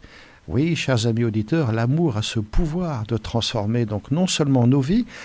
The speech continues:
mais de transformer la vie de ceux que nous côtoyons. Et Jésus, je vous le rappelle, nous disait que c'est à ce signe, celui de l'amour fraternel, que tous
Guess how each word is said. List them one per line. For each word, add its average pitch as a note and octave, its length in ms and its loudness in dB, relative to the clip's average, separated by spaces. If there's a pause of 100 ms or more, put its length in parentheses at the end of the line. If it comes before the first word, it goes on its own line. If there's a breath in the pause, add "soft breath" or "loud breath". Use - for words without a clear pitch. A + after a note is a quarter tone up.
(240 loud breath)
mais G#2 80 0
de A2+ 100 2
transformer D#3 720 0
la G#2 220 -2
vie D#3 340 0 (300 loud breath)
de G#2+ 80 -4
ceux C#3+ 260 2
que A#2 460 0
nous G#2 240 0
côtoyons. F2 580 -6 (680 loud breath)
Et C3 420 4
Jésus, B2+ 640 2
je A#2 100 0
vous A2+ 140 0
le G#2+ 80 0
rappelle, B2+ 380 -2
nous A#2+ 100 2
disait A2 260 -2
que B2+ 160 -4
c'est - 240 -2
à A#2+ 160 -2
ce G#3+ 240 4
signe, F3+ 540 2 (400 loud breath)
celui D3 720 2 (180)
de A#2 360 0 (120)
l'amour A2 720 0
fraternel, B2 800 -4 (400 loud breath)
que C#3 100 0
tous G#3 560 2